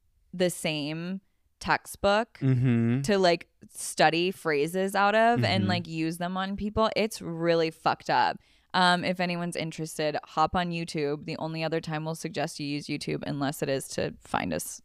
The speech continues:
Speaker 1: on YouTube. Um, and Google or look, look up Conversations with a Narcissist 'cause it's, like, actually insane. But then that was when it
Speaker 2: I'll
Speaker 1: clicked
Speaker 2: have to
Speaker 1: for
Speaker 2: do
Speaker 1: me,
Speaker 2: my
Speaker 1: and I was
Speaker 2: homework.
Speaker 1: like,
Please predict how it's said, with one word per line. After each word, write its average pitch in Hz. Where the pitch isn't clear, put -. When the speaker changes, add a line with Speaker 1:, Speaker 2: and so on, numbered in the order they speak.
Speaker 1:
on -
YouTube. 175
Um, 196
and 196
Google 202
or 170
look, 175
look 180
up 165
Conversations 175
with 170
a 170
Narcissist -
'cause 175
it's, 170
like, 175
actually 160
insane. 135
But 190
then 185
that 151
was 175
when 170
it 156
Speaker 2:
I'll 117
Speaker 1:
clicked 120
Speaker 2:
have 123
to -
Speaker 1:
for -
Speaker 2:
do 113
Speaker 1:
me, 110
Speaker 2:
my 104
Speaker 1:
and 98
I 98
was 95
Speaker 2:
homework. 95
Speaker 1:
like, 143